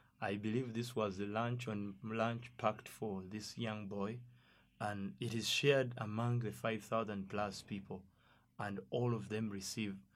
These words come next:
Uh, we believe that this system will multiply whatever wealth, little wealth that they have in the community, because once that money is saved, the other parents access it on credit on a small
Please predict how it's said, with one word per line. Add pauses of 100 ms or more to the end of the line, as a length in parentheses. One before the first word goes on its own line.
(360)
Uh,
we
believe
that
this
system
will
multiply (460)
whatever
wealth,
little
wealth
that
they
have (140)
in
the
community, (420)
because
once
that
money
is
saved, (460)
the
other
parents (240)
access
it
on
credit (360)
on
a
small